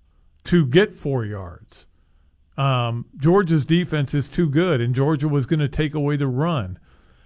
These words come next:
Uh, they were gonna make Anthony Richardson beat him in the passing game. So what did they get on those three third downs?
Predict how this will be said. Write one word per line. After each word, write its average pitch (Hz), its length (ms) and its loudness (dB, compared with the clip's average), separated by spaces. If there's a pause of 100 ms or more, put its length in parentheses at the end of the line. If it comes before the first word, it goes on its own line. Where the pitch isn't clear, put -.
(160)
Uh, 123 220 0
they 131 120 2
were 143 80 2
gonna 147 160 2
make 139 300 2
Anthony 147 380 -2
Richardson 147 520 0
beat 127 160 0
him 147 120 0
in 165 80 0
the 170 80 -2
passing 185 440 -2
game. 98 280 -8 (360)
So 151 300 2
what 151 280 2
did 196 140 -2
they 196 120 2
get 180 200 0
on 196 100 0
those 175 200 0
three 185 240 -4
third 180 280 -2
downs? 185 360 -4